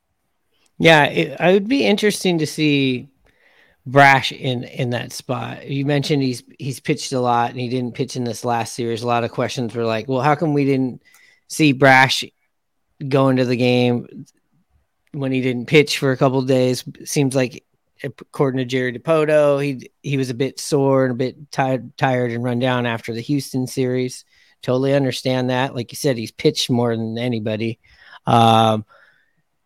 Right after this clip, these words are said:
interesting to see if he, you know, starts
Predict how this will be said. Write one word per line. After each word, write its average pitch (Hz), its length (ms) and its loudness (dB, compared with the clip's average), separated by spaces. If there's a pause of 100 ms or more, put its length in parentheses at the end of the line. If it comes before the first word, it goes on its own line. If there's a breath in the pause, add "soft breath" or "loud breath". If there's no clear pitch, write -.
interesting 214 540 4
to 127 80 0
see 139 220 2
if 135 100 2
he, 135 640 0 (380)
you 151 80 -6
know, 139 160 -4
starts 143 420 -2